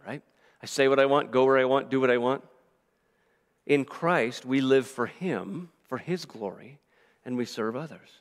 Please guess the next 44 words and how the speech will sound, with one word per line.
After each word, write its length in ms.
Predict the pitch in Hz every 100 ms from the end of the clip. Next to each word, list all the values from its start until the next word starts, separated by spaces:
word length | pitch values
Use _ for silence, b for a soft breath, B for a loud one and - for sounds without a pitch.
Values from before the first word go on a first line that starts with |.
| _ _ _ _ _ _ -
Second 280 | 123 127
Corinthians 360 | 123 117 127 123
five 260 | 113 120 131
says, 200 | 139 113
"Whether 240 | 104 113
we 140 | 113
are 80 | 107
home 340 | 92 110 120 135
or 100 | 131
away, 360 | 131 147 135
whether 200 | 101 101
we're 140 | 98 92
alive 400 | 90 101 127 135
or 60 |
dead, 240 | 123 147 143
wherever 360 | 98 110 123
we 180 | 135 135
are, 220 | 135 120
we 240 | 117 120 151
make 340 | 135 135 139
it 140 | 151 -
our 240 | 113 110 -
aim 380 | 135 120 110 117
to 120 | 107
please 500 | - 120 104 92 - _ _
him." 200 | - 85 _ _ _ _ _ _ _ _ _ _ _ _ _ -
That's 200 | 131 -
how 120 | 127
we 120 | 113
live 360 | 117 117 - _ _ _ _ _ _ _ _ _ _
when 160 | - 123
we're 120 | 117
living 480 | 117 123 123 113 110
in 180 | 107 107
Christ, 420 | - 117 104 -
abiding 520 | 104 95 113 120 113
in 100 | 110
Christ, 360 | - 117 110 117
living 380 | 123 143 135 131
in 80 |
the 100 | 117
light 440 | 117 113 120 117 -
of 160 | 120
Christmas. 560 | - 135 - 110 - -